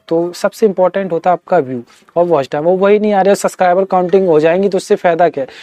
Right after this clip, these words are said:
अब YouTube इतना चालाक हो गया कि जब आप कोई अपडेट नहीं होता है, जो आपके सब्सक्राइबर हैं, वो ऑटोमेटिक हटा देता है। मेरे भी हटते रहते हैं, तो आप फिर परेशान होंगे। तो आप ये गलती कभी ना करें, ऐसे कोई भी चैनल पर ना फंसें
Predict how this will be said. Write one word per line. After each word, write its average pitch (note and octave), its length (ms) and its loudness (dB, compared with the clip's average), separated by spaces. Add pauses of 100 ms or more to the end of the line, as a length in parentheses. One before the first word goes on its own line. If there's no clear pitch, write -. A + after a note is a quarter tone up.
(180)
अब F3+ 180 0
YouTube G3 340 2
इतना F#3+ 260 2
चालाक F3+ 360 0
हो F3+ 100 2
गया F3+ 160 4
कि F#3 140 -2
जब F3 160 2
आप F3 140 2 (240)
कोई F#3+ 220 4
अपडेट F3+ 320 2
नहीं F3+ 180 2
होता F3+ 240 2
है, G#3 140 0
जो F#3 140 0
आपके F3+ 240 0
सब्सक्राइबर E3+ 480 0
हैं, A3 60 -4 (340)
वो G3 80 4
ऑटोमेटिक G#3 600 0 (220)
हटा E3+ 240 0
देता E3+ 240 0
है। D3 100 -6 (120)
मेरे F#3+ 240 4
भी G#3+ 140 2
हटते F3+ 240 0
रहते E3+ 260 0
हैं, D#3 100 -6 (280)
तो G#3 80 2
आप F#3 200 2
फिर G3+ 100 0
परेशान D3+ 460 -2
होंगे। B2+ 200 -12
तो F#3 140 -8
आप D#3+ 240 0 (140)
ये F3+ 160 2
गलती F3+ 260 2
कभी D#3+ 220 -2
ना F3 140 0
करें, F#3 160 0
ऐसे F#3+ 300 0
कोई A3 240 2
भी G3+ 100 2
चैनल F3+ 300 0
पर E3+ 160 0
ना E3 180 0
फंसें G3+ 320 -2